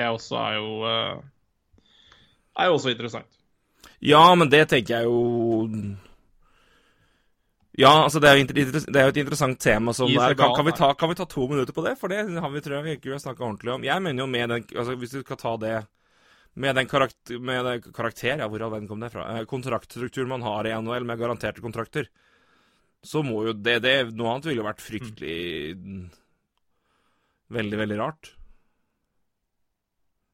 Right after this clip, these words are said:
Speaker 1: Ja,
Speaker 2: Eller, eller
Speaker 1: ja,
Speaker 2: best-,
Speaker 1: ja,
Speaker 2: spørs
Speaker 1: ja,
Speaker 2: om
Speaker 1: ja.
Speaker 2: bestemmelsen er da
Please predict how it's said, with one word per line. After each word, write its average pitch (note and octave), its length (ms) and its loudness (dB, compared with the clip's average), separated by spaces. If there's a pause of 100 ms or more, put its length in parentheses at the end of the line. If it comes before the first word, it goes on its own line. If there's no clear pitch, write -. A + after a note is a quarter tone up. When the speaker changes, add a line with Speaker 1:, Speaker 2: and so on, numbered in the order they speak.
(800)
Speaker 1:
Ja, C#3 60 -6 (480)
Speaker 2:
Eller, B2 160 -8 (100)
eller C#3 160 -4
Speaker 1:
ja, C#3 80 2
Speaker 2:
best-, D3+ 160 0
Speaker 1:
ja, F#3 80 -4
Speaker 2:
spørs D3+ 240 0
Speaker 1:
ja, D#3 60 4
Speaker 2:
om D3+ 60 2
Speaker 1:
ja. D#3+ 40 0
Speaker 2:
bestemmelsen C3 560 -2
er B2 140 2
da A#2 80 4